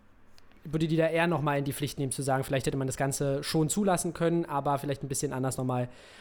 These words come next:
organisieren, weil man hat's ja im Stadion tatsächlich, äh, wohl sehr gut hinbekommen mit den Zuschauern und das macht uns allen ja Freude, aber da hätte man vielleicht bei den Feierlichkeiten danach auch noch mal ein bisschen mehr Wert drauf legen können,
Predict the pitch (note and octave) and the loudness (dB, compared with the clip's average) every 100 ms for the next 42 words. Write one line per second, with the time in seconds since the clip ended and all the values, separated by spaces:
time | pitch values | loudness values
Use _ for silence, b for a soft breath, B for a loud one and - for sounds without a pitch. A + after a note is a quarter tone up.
0 | B D#3 D#3+ E3+ F#3+ E3+ C#3+ C#3 D3+ E3+ | B 0 2 4 4 4 2 2 0 2
1 | D#3 D3+ D3 D#3 E3 D3 D#3 D3 D#3 D#3 | 0 2 2 2 2 0 -2 -2 -2 0
2 | D3+ D3+ D3+ D3 D3+ D3 F3+ D3+ C#3 B2+ | 2 2 2 4 2 2 2 2 0 0
3 | C3+ C3 C3+ C#3+ C3+ C3+ C3+ - - D3+ | 0 0 -2 -2 0 0 -2 -4 -6 -4
4 | D3 C#3 C#3+ D3 C#3+ C3 C3+ D3 - C#3+ | 0 2 2 0 0 -2 -2 -4 -4 -4
5 | C#3 C3+ C3+ - E3 F3 E3+ B B B | -2 -2 -2 2 2 4 2 B B B
6 | B C#3+ C#3+ C#3+ C#3+ C3 C#3 C#3 C3+ - | B 0 2 2 0 0 -2 0 -2 0
7 | C#3 C3+ - C3 B2+ B2 C3 C3 B2+ B2 | 0 0 -2 -4 -2 -4 -2 -2 0 -2
8 | C3+ C3+ B2+ C3+ C#3+ - C#3 C#3 - D#3 | -2 -2 0 0 -2 -2 0 0 -2 -2
9 | C#3 C#3 C#3 C3+ C#3 C3+ C#3+ | -2 0 -2 -2 0 -2 -4